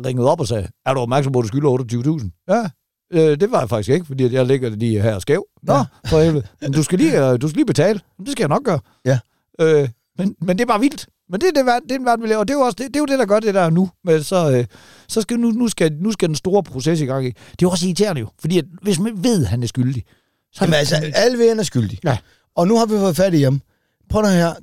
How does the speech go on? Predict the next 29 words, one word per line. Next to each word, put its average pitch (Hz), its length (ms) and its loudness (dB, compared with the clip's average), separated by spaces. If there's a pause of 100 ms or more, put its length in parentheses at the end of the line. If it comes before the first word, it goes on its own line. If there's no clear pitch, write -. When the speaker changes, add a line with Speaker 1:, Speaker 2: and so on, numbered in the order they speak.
Speaker 2:
Det 180 120 2
er 196 60 4
jo 240 60 6
bare 180 260 0
at 214 60 0
sende 196 260 0
ham, 175 260 -2
øh, 165 240 0
ind 220 100 -2
i - 20 0
en, 175 200 0 (240)
en, 139 320 0
en 127 180 -2
celle 185 380 2
og 165 60 -2
slukke 185 220 -2
for 185 80 -10
kameraet, 190 380 0
og 147 80 2
så 175 100 -4
gå 175 160 -2
ind 185 120 0
med 180 160 0
sådan 170 220 0
en, 160 200 0
øh, 131 320 2 (460)
sådan 165 180 0
en 165 140 4
grensaks 156 720 -2